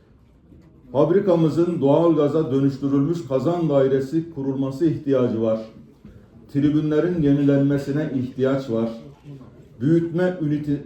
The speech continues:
ünitesinin ham fabrika ve na-, rafineri kısımlarındaki pişirme kazan sayılarının arttırılmasına ihtiyaç var. Santrifüjlerin yenilenmesi, kurutucu ve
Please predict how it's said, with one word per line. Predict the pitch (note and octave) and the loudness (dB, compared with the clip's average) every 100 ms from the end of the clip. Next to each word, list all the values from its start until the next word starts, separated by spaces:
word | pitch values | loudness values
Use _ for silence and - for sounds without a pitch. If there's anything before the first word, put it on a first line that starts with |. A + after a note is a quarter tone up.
| - | -4
ünitesinin | C#3+ C#3 D3 C3+ C#3 D#3 D#3+ D#3 - - A2+ G#2+ - - - - - - - - - - - | 0 0 0 -2 0 0 0 0 -8 -16 -20 -20 -20 -20 -20 -20 -20 -20 -20 -20 -20 -18 -2
ham | D#3+ F3+ | 0 0
fabrika | - D3 C#3+ C#3 D#3 D3 | 2 2 2 0 0 2
ve | C#3 | 2
na-, | C#3 C3+ A#2+ | 2 0 0
rafineri | C#3 C#3 C#3 D3 D#3+ | 0 2 2 0 0
kısımlarındaki | D3+ - C#3 C3+ C3+ C3 C3 C3+ D3+ D3 D3+ | -4 -6 -2 0 2 0 0 0 0 -2 -4
pişirme | C#3 B2 C#3 C#3 D3+ | -10 -6 -4 -4 -4
kazan | C#3 B2 E3+ D#3+ | -4 -2 0 -2
sayılarının | - B2+ B2+ C3 D3 C#3+ B2 | 0 0 2 0 -2 -4 -4
arttırılmasına | B2+ - C#3 C3 B2+ B2+ C3+ C#3 | -6 -4 -4 -2 -2 -4 -2 0
ihtiyaç | B2 G#2+ - A2 G#2 G#2+ | 0 -4 -2 -4 -4 -2
var. | A2 A#2 - - - - - - - - - - - | -2 -2 -8 -18 -20 -20 -20 -20 -20 -20 -20 -20 -20
Santrifüjlerin | - D3 D#3 D3+ D#3+ D#3 D#3+ C3+ D#3 F3+ E3+ | -2 0 2 2 0 2 0 4 4 4 2
yenilenmesi, | D3+ C#3+ C#3 C3 B2+ B2 - C#3+ D#3 - - - - - - | 0 2 2 2 2 0 2 0 0 -6 -16 -20 -20 -16 -2
kurutucu | C#3+ D3 D3 C#3 D#3 F3+ F#3+ G2+ | 0 0 0 2 4 4 4 0
ve | C3+ C#3+ | 0 0